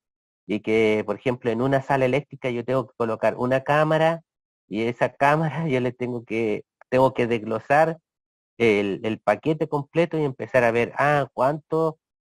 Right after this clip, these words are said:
son las H H de una cámara, y empezar a hacer, jugar con todo eso para poder desglosarla en las dos mil ochocientas actividades.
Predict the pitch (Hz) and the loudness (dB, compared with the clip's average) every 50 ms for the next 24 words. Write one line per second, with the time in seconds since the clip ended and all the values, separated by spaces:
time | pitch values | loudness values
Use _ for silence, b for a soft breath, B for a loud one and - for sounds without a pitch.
0 | _ _ - 143 139 135 135 131 131 127 131 131 131 _ - 120 123 135 131 - | _ _ -2 -2 0 0 0 2 4 4 2 2 0 _ -4 -2 -2 -2 -4 -6
1 | 143 127 117 117 117 135 160 170 160 156 147 135 120 107 101 95 87 87 87 - | -8 -8 -6 -6 -4 -2 0 2 2 2 2 2 2 2 0 -2 -4 -6 -6 -8
2 | - - 92 90 87 90 85 - 110 107 107 - 110 - 127 117 113 117 - 117 | -12 -12 -14 -12 -12 -12 -10 -10 -10 -8 -6 -8 -2 0 0 0 0 -2 -2 -4
3 | 104 104 - - 107 98 113 117 - - 101 95 - - 143 165 190 214 254 240 | -6 -6 -6 -6 -2 -2 -2 -2 -2 -4 -6 -6 -4 -2 0 0 2 0 0 -2
4 | - 269 254 196 170 139 131 131 - 123 123 127 127 123 127 117 107 117 - - | -4 -6 -4 -2 -2 -2 -2 -2 -2 -2 -2 -2 -2 -4 -4 -4 -6 -8 -6 -2
5 | 135 131 131 135 131 123 120 120 113 117 113 117 123 123 120 117 - 120 117 - | -2 -2 0 -2 -2 -2 -4 -6 -6 -6 -6 -4 -4 -4 -4 -6 -8 -10 -10 -6
6 | 120 120 123 - - 113 110 113 117 - - 95 95 107 107 104 | -6 -6 -6 -8 -10 -10 -10 -10 -12 -14 -16 -16 -14 -14 -14 -16